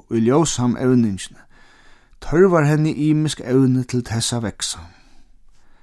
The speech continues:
Særliga tørvar plantun fosfor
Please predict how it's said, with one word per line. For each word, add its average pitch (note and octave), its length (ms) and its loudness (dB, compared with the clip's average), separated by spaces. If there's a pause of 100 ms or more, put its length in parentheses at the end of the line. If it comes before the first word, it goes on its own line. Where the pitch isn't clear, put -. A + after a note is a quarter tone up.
(220)
Særliga D#3+ 760 2 (140)
tørvar B2+ 680 2 (220)
plantun A2+ 560 -4
fosfor C#3+ 800 0